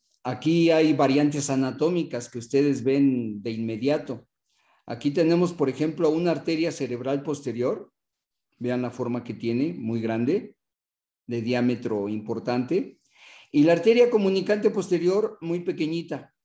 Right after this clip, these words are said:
que en su inicio tiene una base muy amplia, pero posteriormente se vuelve un, una, una, una, una pequeña rama, una, una pequeña, eh, de, de, de diámetro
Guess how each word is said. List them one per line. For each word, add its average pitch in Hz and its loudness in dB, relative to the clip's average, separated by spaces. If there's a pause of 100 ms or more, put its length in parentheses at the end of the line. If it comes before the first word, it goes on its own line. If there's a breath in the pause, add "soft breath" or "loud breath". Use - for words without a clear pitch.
(320)
que 165 2
en 170 4
su 165 -4
inicio 226 0 (760)
tiene 202 2
una 214 2
base 180 2
muy 156 -2
amplia, 147 -4 (100)
pero 123 -6
posteriormente 143 0 (1200)
se - -8
vuelve 127 2
un, 123 0
una, 117 -4
una, 120 -4
una, 110 -4 (140)
una 120 -2
pequeña 127 0
rama, 101 -10 (400)
una, 156 0
una 175 2
pequeña, 135 0
eh, 120 -4
de, 120 -2
de, 123 -6
de 120 0
diámetro 139 0